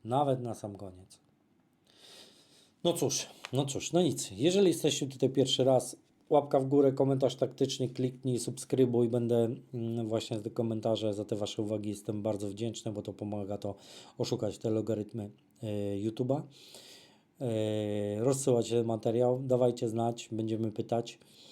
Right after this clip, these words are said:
E, no cóż, mm, a jeżeli by chcielibyście w jakiś sposób wspomóc rozwój tego kanału, to w opisie pod filmem znajdziecie możliwości, jak można wspomóc rozwój właśnie tego kanału i tak dalej, i tak dalej. Jeśli macie ochotę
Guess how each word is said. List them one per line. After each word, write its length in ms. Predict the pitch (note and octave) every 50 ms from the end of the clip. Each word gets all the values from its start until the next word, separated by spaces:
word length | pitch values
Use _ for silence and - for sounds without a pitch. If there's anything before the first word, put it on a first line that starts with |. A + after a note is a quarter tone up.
| - - - - - - _ _ _ -
E, 40 | B2 A#2 A2+ A2+ A2+ A#2 A2+
no 180 | C3 D3+ F3+ F3+
cóż, 400 | - - A2+ F#2+ - - - - _ _ _ - A2
mm, 440 | G#2+ G#2+ G#2+ G#2+ A2 A2 A2 A#2+
a 80 | - A2+
jeżeli 240 | B2+ F#3+ G3+ F#3+ E3
by 120 | D3+ C#3
chcielibyście 520 | C3+ - D3+ C3 A#2 A2+ A2 - - B2 G#2+
w 40 |
jakiś 200 | A2 A2+ - -
sposób 340 | - - - A2 F#2+ A2 G2+
wspomóc 400 | - - - A#2 A2 A2 G#2 -
rozwój 320 | A#2 G#2 G2+ G2 G#2 G#2+ G#2
tego 220 | A2 G2 G2+ G2
kanału, 380 | - C3 B2+ C3+ C3+ A#2+ A2+ G#2+
to 140 | - G#2
w 80 | G2 G2
opisie 280 | G2+ G2 - - - G#2
pod 160 | - F#2+ -
filmem 340 | - A2 G2+ G2+ G2+ G#2 G2+
znajdziecie 320 | G#2+ A#2 G#2+ A2 - G#2+
możliwości, 640 | G2+ G#2 F#2 F#2+ G#2 G2 G#2+ G#2+ - - - G#2
jak 200 | G2+ A2 - -
można 280 | G#2 G2+ F#2+ F#2+ G2+ F#2+
wspomóc 460 | - - - A2 G2+ G2+ F#2+ - -
rozwój 380 | A#2 C3 D#3 D3 C3+ B2+ B2 A#2
właśnie 340 | A2 A2 G#2 - - A2+ G#2
tego 220 | G#2+ G#2 G2+ F#2+
kanału 400 | F#2+ - G2+ G#2 G#2 G2+ G2 G2 - - - - - - - - - - - - - - - _ _ _ -
i 100 | D3+ C3+
tak 220 | C3 B2 G#2 G2+ G2+
dalej, 380 | G#2+ G2+ G2 F#2+ F#2+ F#2 F#2 - - _ _ _ - - - -
i 100 | A#2+ -
tak 180 | G#2+ F#2+ F#2
dalej. 280 | F2+ G2 F2 E2+ F2+ G2+
Jeśli 260 | A2 - - - A2
macie 300 | G2+ G#2 G2 - - G2+
ochotę 420 | F2+ - - G2+ - - A2+ A2+